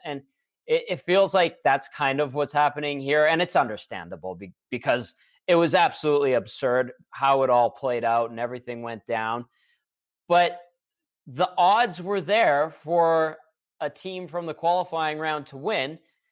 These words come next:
This had been agreed upon by the league and the P A and, and everybody hammering out the new C B A. And, like, what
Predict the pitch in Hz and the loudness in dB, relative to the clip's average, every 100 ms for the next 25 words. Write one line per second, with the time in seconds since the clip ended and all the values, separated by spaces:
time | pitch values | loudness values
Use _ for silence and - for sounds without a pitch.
0 | _ 131 185 185 - 190 226 160 190 160 | _ -4 -4 -4 -2 2 2 0 -4 -4
1 | 123 147 208 220 180 - 131 117 131 165 | -6 -6 -2 -2 -2 -2 -2 0 -2 -6
2 | _ _ _ _ _ - 143 147 143 139 | _ _ _ _ _ -2 2 4 4 2
3 | 131 - - 147 147 147 160 170 160 151 | -4 -12 -20 -8 -4 -2 0 -2 -4 -6
4 | 131 151 156 139 127 147 156 147 127 117 | -6 -6 -2 0 2 2 0 -2 -4 -8
5 | 139 139 147 147 147 143 135 120 131 143 | -4 -2 -2 -2 0 0 -4 -10 -6 -4
6 | 147 143 135 135 143 135 139 - 143 143 | -4 -4 -4 -4 -6 -6 -6 -8 -8 -8
7 | 135 131 120 131 147 139 120 104 _ _ | -4 -2 2 2 2 2 -2 -8 _ _
8 | _ _ _ _ 247 180 165 - 220 214 | _ _ _ _ _ _ _ -6 -4 -4
9 | - _ _ 185 170 _ 143 190 262 | -8 _ _ -20 -20 _ -6 -2 -2